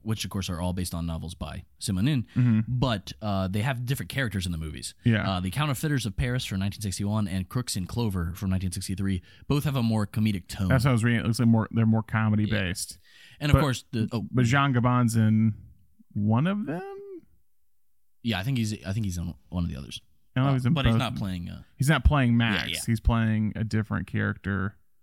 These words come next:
Speaker 2: Uh, yeah, he's only in, he's in the second one, and then Lino Ventura, who's in the,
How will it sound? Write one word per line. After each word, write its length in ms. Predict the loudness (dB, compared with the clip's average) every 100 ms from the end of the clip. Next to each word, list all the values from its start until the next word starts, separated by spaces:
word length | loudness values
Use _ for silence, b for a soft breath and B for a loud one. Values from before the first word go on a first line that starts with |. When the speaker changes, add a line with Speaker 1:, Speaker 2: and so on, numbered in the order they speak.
| _ _ _ _ _ _ _
Speaker 2:
Uh, 380 | 0 2 2 -2 -6 _ -2
yeah, 280 | 0 0
he's 220 | 0 0 2
only 260 | 4 4
in, 260 | 2 0 -2 -6 -18 _ _ _ _ _
he's 200 | 2 4
in 60 |
the 80 | 4
second 520 | 2 0 0 0 -2 0
one, 340 | 2 2 2 -2 _ _ _ _ _ _ 0
and 220 | 4 6
then 380 | 6 6 4 2 -6 _ -20 _ _
Lino 440 | 2 4 6 6 4
Ventura, 920 | 4 0 0 0 2 2 2 0 -2 -4 _ _ _ _ _ _ -2
who's 280 | 2 2 0
in 480 | 2 4 4 4 2
the, 560 | -2 -2 -2 -2 -4 -6